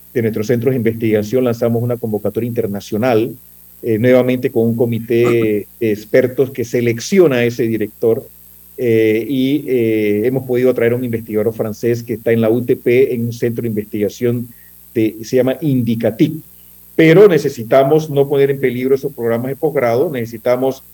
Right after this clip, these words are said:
poder seguir enviando nuestros becarios, eh, y sobre todo atraerlos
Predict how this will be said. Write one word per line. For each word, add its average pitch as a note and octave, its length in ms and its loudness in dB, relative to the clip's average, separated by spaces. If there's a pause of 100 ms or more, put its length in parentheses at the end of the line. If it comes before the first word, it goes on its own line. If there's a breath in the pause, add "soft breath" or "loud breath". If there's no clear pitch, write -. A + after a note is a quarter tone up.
(280)
poder B2 240 2
seguir C3+ 280 0
enviando B2 480 0
nuestros A2+ 720 -2
becarios, B2+ 760 0
eh, A2 440 -2
y D#3 100 -2
sobre B2+ 260 4
todo C#3 260 6
atraerlos D3 720 2